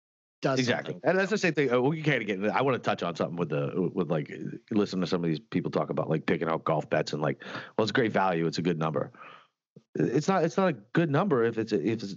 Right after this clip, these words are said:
Speaker 2: if it's not gonna hit. Like, I don't give a shit if it's forty or so. Oh, I, it went from,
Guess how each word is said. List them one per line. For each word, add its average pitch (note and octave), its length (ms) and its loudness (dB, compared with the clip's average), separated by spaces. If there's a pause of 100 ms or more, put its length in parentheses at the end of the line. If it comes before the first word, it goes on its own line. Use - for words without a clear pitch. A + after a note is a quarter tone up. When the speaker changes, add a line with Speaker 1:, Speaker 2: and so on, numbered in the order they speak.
(120)
Speaker 2:
if G2 140 2
it's - 160 -4
not C3+ 180 0
gonna G2 160 0
hit. C3 320 0
Like, G2 160 -2
I A#2 40 0
don't C3+ 140 0
give G#2+ 140 0
a C#3+ 40 -2
shit G#2 220 2
if G2+ 80 0
it's F2 100 -4
forty C3 400 2
or G2+ 60 4
so. F#2+ 160 2
Oh, D3 160 4
I, G2+ 120 2 (120)
it F#2+ 220 2
went A2 180 2
from, F2+ 320 0